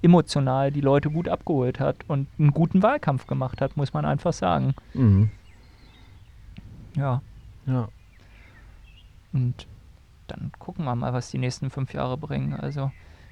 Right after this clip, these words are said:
Speaker 1: ich war noch nie so gespannt, um achtzehn Uhr auf den Knopf drauf zu drücken, um die ersten Hochrechnungen zu sehen.
Speaker 2: Ey, ich auch. Wir werden nachher noch Pizza machen irgendwie, ähm, und dann nebenbei Fernseher laufen lassen und das mal so beobachten.
Speaker 1: Ja.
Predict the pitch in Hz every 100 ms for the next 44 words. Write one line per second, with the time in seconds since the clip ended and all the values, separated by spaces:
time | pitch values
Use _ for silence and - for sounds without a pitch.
0 | - 139 135 139 143 147 151 - 165 151
1 | 156 139 - 165 156 156 151 147 - -
2 | 151 - 160 151 - 160 151 156 165 151
3 | 151 147 147 - 151 151 143 131 135 135
4 | 135 135 135 135 139 139 131 120 - 131
5 | 139 113 - - 123 120 127 131 123 127
6 | - - - 160 151 147 151 131 143 156
7 | 160 160 - 117 120 120 131 131 131 127
8 | 120 - 123 117 123 120 123 123 123 120
9 | 120 107 - 127 131 139 139 135 131 -
10 | 135 131 - 127 131 107 113 117 110 120
11 | 117 120 120 127 127 117 143 139 107 -
12 | - -